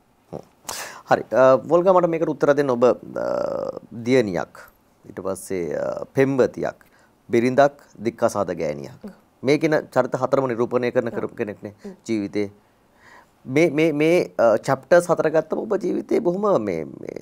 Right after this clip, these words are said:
Speaker 1: අ, නිදහසේ හිටපු කාල පරිච්ඡේදය මොකක්ද?
Speaker 2: නිදහසේ හිටපු කාල පරිච්ඡේදය. අ, දියණිය සහ බිරිඳ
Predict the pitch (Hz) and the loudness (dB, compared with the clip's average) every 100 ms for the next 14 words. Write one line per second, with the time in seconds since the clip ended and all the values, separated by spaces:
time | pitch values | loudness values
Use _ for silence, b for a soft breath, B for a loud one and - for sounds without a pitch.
0 | 50 50 50 50 50 - _ _ - - | -4 -4 -4 -6 -8 -16 _ _ -20 -20
1 | - - 113 135 185 185 180 175 165 151 | -20 -12 -4 2 2 2 0 0 0 -4
2 | - 131 120 113 98 - 92 85 73 - | 0 2 2 0 -6 -8 -8 -8 -12 -16
3 | - - - _ _ _ _ _ _ _ | -20 -20 -20 _ _ _ _ _ _ _
4 | _ _ _ _ _ 254 262 285 285 285 | _ _ _ _ _ -8 -6 -6 -8 -8
5 | 226 190 190 185 185 202 - - 214 214 | -10 -10 -14 -16 -16 -20 -20 -20 -20 -20
6 | _ _ _ _ _ _ _ _ - 196 | _ _ _ _ _ _ _ _ -12 -12
7 | 185 180 180 185 185 185 _ - 202 196 | -12 -16 -18 -20 -20 -20 _ -20 -20 -16
8 | 196 240 285 302 311 320 320 359 220 247 | -10 -6 -6 -6 -10 -10 -8 -8 -6 -6
9 | 254 | -4